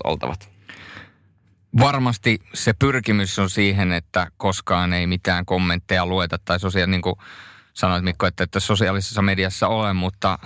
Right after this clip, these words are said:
Speaker 2: väistämätöntä kuitenkin nykymaailmassa on se, että jotain kautta jot-, jotkut kommentit saattaa omiin korviin kuulua, niin miltä,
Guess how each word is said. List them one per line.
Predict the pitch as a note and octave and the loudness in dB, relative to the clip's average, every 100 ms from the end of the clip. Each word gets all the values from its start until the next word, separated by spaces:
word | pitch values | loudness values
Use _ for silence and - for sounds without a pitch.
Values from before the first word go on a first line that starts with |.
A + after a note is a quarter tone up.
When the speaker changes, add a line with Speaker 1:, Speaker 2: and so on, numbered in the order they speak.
| - - | -12 -2
Speaker 2:
väistämätöntä | G#2 A2 G2 G2+ G2 G#2 G2+ F#2 G2 | 0 0 0 0 0 2 0 0 0
kuitenkin | A2+ G#2+ G2+ | 0 0 0
nykymaailmassa | G#2+ G#2 G2 F#2+ F#2+ F#2 G2+ | 0 2 2 2 0 -2 0
on | G2 | 0
se, | G2+ G2+ | 2 0
että | G2 G2 G2 - - - | 0 -2 -2 -8 -6 0
jotain | - A2 G#2 | 0 2 0
kautta | F#2+ G2 - G2+ F#2 | 0 0 0 -2 -2
jot-, | - A#2 - - - | 0 0 0 -8 -2
jotkut | A#2+ - A2 | 0 0 -2
kommentit | G#2+ G#2+ G#2 G2 - | 0 2 0 -2 0
saattaa | G#2 - G#2+ G2+ G2+ - | 0 0 0 0 -2 -2
omiin | B2 A#2+ G#2+ | 0 0 0
korviin | G2 G#2+ G2+ G#2 G2 | 0 0 2 0 0
kuulua, | C#3+ C#3+ B2 G#2+ G2+ | 0 0 0 0 0
niin | G2+ G2 G2 G2+ - - - - - | 0 0 0 -2 -4 -18 -20 -8 0
miltä, | A2+ F#3 G3+ | 2 2 0